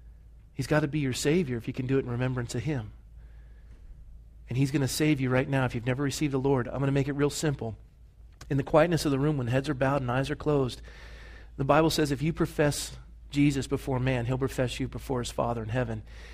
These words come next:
And the professing is just gonna be simply this. I'm gonna ask you to raise your hand and look at me. And that's it. Done deal. Your name's written in the Lamb's Book of Life, and you're sealed.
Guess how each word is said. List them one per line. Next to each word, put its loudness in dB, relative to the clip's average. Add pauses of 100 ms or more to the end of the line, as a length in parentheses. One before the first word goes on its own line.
(140)
And 0
the 2
professing 2
is 0
just -4
gonna -2
be -4
simply -2
this. -2
I'm 0
gonna 2
ask -2
you -2
to -6
raise 2
your -4
hand 0
and -2
look -4
at -6
me. -14 (920)
And 0
that's 2
it. 2
Done 2
deal. 2 (1300)
Your 4
name's 4
written 2
in 2
the 2
Lamb's 2
Book -2
of 0
Life, 2
and -6
you're -4
sealed. -4